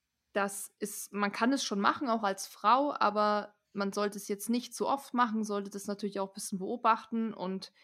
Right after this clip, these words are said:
ähm, wie ist es so mit dreißig Kilometer Läufen oder noch länger? Auch wenn du, wenn ihr sagt, nicht in der zweiten Zyklushälfte, würdet ihr das allgemein sagen, nee, wir, wir hatten ja am Anfang schon drüber gesprochen, dass man dann,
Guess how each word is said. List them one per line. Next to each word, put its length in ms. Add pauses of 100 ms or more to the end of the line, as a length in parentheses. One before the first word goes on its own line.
(760)
ähm, 340
wie 100
ist 100
es 140
so 120
mit 360 (480)
dreißig 460
Kilometer 540
Läufen 440
oder 160
noch 240
länger? 440 (240)
Auch 240
wenn 160
du, 100
wenn 140
ihr 80
sagt, 240
nicht 160
in 80
der 120
zweiten 380
Zyklushälfte, 680
würdet 240
ihr 80
das 180
allgemein 580
sagen, 240
nee, 320 (320)
wir, 180
wir 80
hatten 180
ja 60
am 80
Anfang 300
schon 160
drüber 220
gesprochen, 500
dass 140
man 160
dann, 180